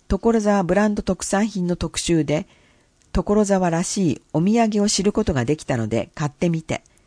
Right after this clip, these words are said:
所沢の魅力を広めたいと思いました。若松町二十代。商品開発するのは大変だと思いますが、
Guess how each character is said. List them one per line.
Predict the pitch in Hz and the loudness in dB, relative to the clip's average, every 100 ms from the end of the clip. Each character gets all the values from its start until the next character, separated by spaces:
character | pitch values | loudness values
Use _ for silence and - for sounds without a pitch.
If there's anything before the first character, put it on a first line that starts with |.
| _ _ _ - | _ _ _ -4
所 | 190 196 196 | 2 4 4
沢 | 180 | 4
の | 165 147 | 2 2
魅 | 160 | 2
力 | 185 - 170 | 2 2 0
を | - | 0
広 | - 214 | 0 2
め | 220 | 2
た | 220 208 | 0 -4
い | 208 | -2
と | 214 | 0
思 | 147 | 0
い | 117 | -2
ま | 113 | -4
し | 147 | -4
た。 | - - _ _ _ _ _ | -4 -6 _ _ _ _ _
若 | - 147 151 | -2 0 0
松 | 151 - | -2 -4
町 | - 120 - - | -4 -4 -4 -8
二 | 143 139 | -6 -2
十 | 143 | -4
代。 | 104 165 165 _ _ _ _ _ _ _ _ _ _ _ | -4 -8 -14 _ _ _ _ _ _ _ _ _ _ _
商 | - 233 247 | 0 2 2
品 | 247 226 | 2 -4
開 | 226 208 | -2 -2
発 | 185 156 - | -2 -2 0
す | 160 | 0
る | 165 | 2
の | 147 | 0
は | 101 - | -2 -4
大 | 175 226 | -2 0
変 | 214 | 0
だ | 208 | 0
と | 220 147 | 0 0
思 | 170 | 0
い | 180 | 0
ま | 185 | -2
す | - | -4
が、 | 117 139 | -4 -6